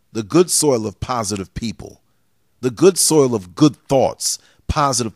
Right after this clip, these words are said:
thoughts, the good soil of a plan and focus. You may not have the energy right now because you're drained from that blow, from that, I won't say defeat. And if I did say defeat, it's not gonna last a long time.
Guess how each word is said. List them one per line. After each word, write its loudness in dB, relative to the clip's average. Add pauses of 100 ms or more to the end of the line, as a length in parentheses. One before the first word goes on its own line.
thoughts, -2 (320)
the 0
good 4
soil 2 (100)
of -4
a 0
plan -4
and -6
focus. -2 (180)
You 0
may 0
not -6
have -6
the -2 (140)
energy -2
right -2
now -6
because -6
you're -6
drained -6 (220)
from -2
that -2 (400)
blow, 2
from -6
that, -2 (160)
I -2
won't -2
say 0
defeat. -8 (840)
And -8
if -6
I 2
did -2
say -4
defeat, -6
it's -8
not -6
gonna -8
last -6
a -10
long -6
time. -6